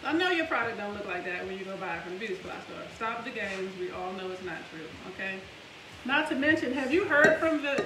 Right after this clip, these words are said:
have you heard from the beauty supply store <laughs> that you frequent, um, all the time and give all your money? Um, have you heard from them? Have they checked on you? Probably not. So that's something else, like, I don't know. It's a pet peeve of mine.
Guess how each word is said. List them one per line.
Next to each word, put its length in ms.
have 160
you 140
heard 340
from 180
the 80
beauty 200
supply 380
store 280
<laughs> 240
that 220
you 140
frequent, 420
um, 340
all 160
the 80
time 480
and 260
give 200
all 220
your 140
money? 420
Um, 160
have 140
you 80
heard 160
from 220
them? 120
Have 160
they 120
checked 320
on 140
you? 140
Probably 560
not. 380
So 380
that's 300
something 400
else, 240
like, 260
I 100
don't 180
know. 160
It's 140
a 60
pet 260
peeve 240
of 80
mine. 400